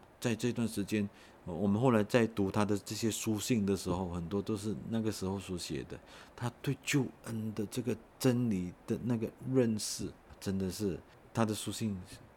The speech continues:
留下来，保留到今天我们读，我们仍然都受到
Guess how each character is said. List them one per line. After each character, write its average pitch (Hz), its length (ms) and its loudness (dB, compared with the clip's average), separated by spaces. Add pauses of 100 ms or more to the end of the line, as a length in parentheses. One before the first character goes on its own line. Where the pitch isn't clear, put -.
(120)
留 101 180 2
下 101 220 2
来， 87 240 -2 (280)
保 87 120 -2
留 95 160 0
到 107 140 2
今 107 260 -4
天 101 220 -2
我 85 80 -4
们 87 280 -4
读， 80 160 -6 (100)
我 87 100 -4
们 87 260 -2
仍 95 160 -2
然 82 160 -4 (100)
都 90 140 -6
受 90 220 -6
到 85 180 -6